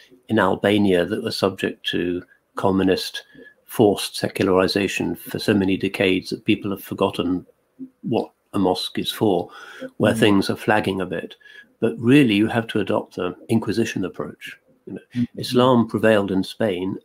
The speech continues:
Speaker 1: after the Muslim conquest. Within a hundred years, most people had converted.
Speaker 2: Mm.
Speaker 1: After the Christian reconquest of Spain,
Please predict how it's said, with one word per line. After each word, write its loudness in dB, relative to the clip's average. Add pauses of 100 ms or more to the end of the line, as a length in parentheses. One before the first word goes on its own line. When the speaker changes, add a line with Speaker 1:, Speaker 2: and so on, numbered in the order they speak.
Speaker 1:
after -4
the -8
Muslim -4
conquest. -4 (340)
Within 6
a 4
hundred 2
years, 0
most -2
people -6
had -12
converted. -8 (540)
Speaker 2:
Mm. 2
Speaker 1:
After 0
the -4
Christian 0
reconquest -2
of -10
Spain, -10